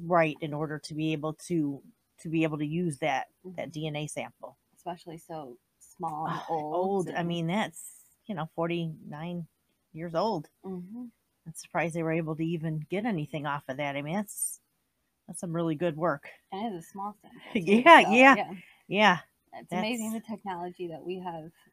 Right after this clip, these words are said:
Speaker 2: today.
Speaker 1: Yeah, compared to back then.
Speaker 2: Just
Speaker 1: Mm-hmm.
Speaker 2: compared in general.
Speaker 1: In general, <laughs> right, 'cause they didn't have it back then.
Speaker 2: Mm-hmm.
Speaker 1: Mm-hmm.
Speaker 2: Uh, once the results were found, they were handed over to the Naperville P D, and they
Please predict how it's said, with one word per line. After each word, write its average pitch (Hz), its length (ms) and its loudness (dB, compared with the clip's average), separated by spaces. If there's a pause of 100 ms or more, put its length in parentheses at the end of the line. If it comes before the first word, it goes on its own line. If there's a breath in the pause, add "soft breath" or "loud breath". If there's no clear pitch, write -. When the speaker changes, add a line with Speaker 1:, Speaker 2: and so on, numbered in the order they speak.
(140)
Speaker 2:
today. 190 640 0 (180)
Speaker 1:
Yeah, 147 220 -4 (220)
compared 165 300 -8
to 147 40 -10
back 156 320 -12
then. 190 240 -8 (640)
Speaker 2:
Just 143 220 -12
Speaker 1:
Mm-hmm. 180 80 -6
Speaker 2:
compared 175 380 -14 (160)
in - 180 -14
general. 214 260 -4
Speaker 1:
In 180 80 0
general, 190 400 4
<laughs> - 40 -20
right, 226 160 2
'cause - 100 -20
they 180 60 -4
didn't 185 160 -4
have 214 140 0
it - 80 -8
back 147 200 0
then. 147 260 -6 (300)
Speaker 2:
Mm-hmm. 190 540 -18
Speaker 1:
Mm-hmm. 170 180 -12 (420)
Speaker 2:
Uh, 214 60 6
once 269 560 -2
the 330 320 0
results 262 640 2
were 285 240 -6
found, 202 240 -4
they 208 80 -2
were 208 120 -2
handed 175 460 -8
over 180 460 -8
to - 240 -14
the 190 160 -10
Naperville 180 680 -8 (140)
P 180 180 -12
D, 170 360 -6 (420 loud breath)
and 202 400 0 (260)
they 175 380 -4